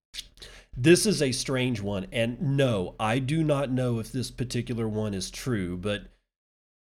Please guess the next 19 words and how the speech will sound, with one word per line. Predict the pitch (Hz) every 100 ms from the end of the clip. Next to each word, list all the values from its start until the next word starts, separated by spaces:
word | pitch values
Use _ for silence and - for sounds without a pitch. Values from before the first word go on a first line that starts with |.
| -
for | - 123
all | 123 127
the | 120
Tether | 120 143 135 131
haters | 139 131 123 143 117
and, | 120 120 123
and | 123 165
the | 156
Tether | 143 156 139
lovers, | 127 160 123 113 143 113
apparently | 98 165 156 117 123
Myanmar's | 123 165 165 139 135 127 127 - -
shadow | - - 147 165 160
government | 135 156 113 101 123 - - _ _ _ -
declares | 123 123 147 135 123 101
U | 120 165 170
S | 165 -
D | 160 151
T | - 185 143 120 131